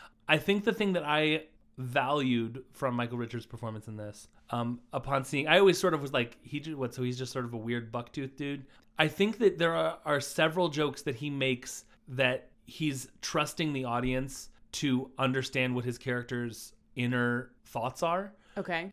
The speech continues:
Speaker 1: I think that probably there are some that work better than others, but there was one where he's being fired at the very beginning,
Speaker 2: Mm-hmm.
Speaker 1: and he, somehow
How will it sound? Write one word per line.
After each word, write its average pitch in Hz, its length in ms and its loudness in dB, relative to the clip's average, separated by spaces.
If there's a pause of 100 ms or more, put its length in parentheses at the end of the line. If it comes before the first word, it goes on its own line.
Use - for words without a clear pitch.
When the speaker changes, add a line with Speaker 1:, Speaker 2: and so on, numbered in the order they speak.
(120)
Speaker 1:
I 143 100 -2
think 165 260 -2
that 147 140 -2
probably 147 340 0
there 135 180 2
are 127 40 0
some 139 320 -2
that 143 100 -4
work 123 200 -2
better 127 200 2
than 127 140 -6
others, 131 280 0
but 131 120 -6
there 151 120 2
was 139 140 0
one 139 380 2 (260)
where 139 220 6
he's 135 260 -4
being 127 220 0
fired 131 460 -2
at 123 80 -4
the 120 60 -4
very 123 220 -2
beginning, 120 480 -6
Speaker 2:
Mm-hmm. 156 380 -4 (260)
Speaker 1:
and 127 400 4 (200)
he, 127 640 -2 (200)
somehow 160 640 0